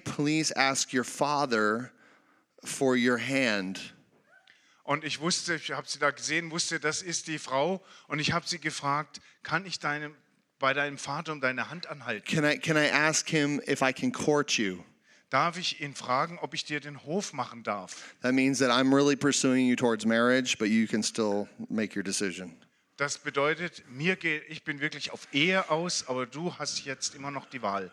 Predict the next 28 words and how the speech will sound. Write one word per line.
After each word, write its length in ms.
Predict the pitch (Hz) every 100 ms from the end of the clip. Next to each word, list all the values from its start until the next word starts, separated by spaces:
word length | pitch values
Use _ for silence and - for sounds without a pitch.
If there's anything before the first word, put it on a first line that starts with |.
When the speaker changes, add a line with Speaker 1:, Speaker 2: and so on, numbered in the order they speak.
| -
Speaker 1:
It's 180 | - -
a 20 |
little 240 | 113 117 104
different 400 | 101 92 101 98
than 140 | 101
dating. 480 | 95 92 95 98 120 - -
And 240 | 117 123
she, 400 | - 185 208 -
she 240 | - 190
said, 480 | 185 - 175 170 156 -
um, 500 | 147 143 139 135 135 _ -
„Of 160 | 160 -
course.“ 580 | 208 330 123 - - - _ _ -
Speaker 2:
Das 200 | 143 -
war 200 | 160 170
ein 100 | 160
bisschen 360 | 175 175 185 160
so 140 | 160
ein 80 | 147
Dating 380 | 156 165 170 165
der 160 | 147
anderen 340 | 143 185 196 175
Art 360 | 127 160 - -
und 140 | 131
sie 100 | 147
sagte: 320 | 143 175 170
„Ja, 160 | 170 180
natürlich.“ 680 | 190 185 269 226 120 -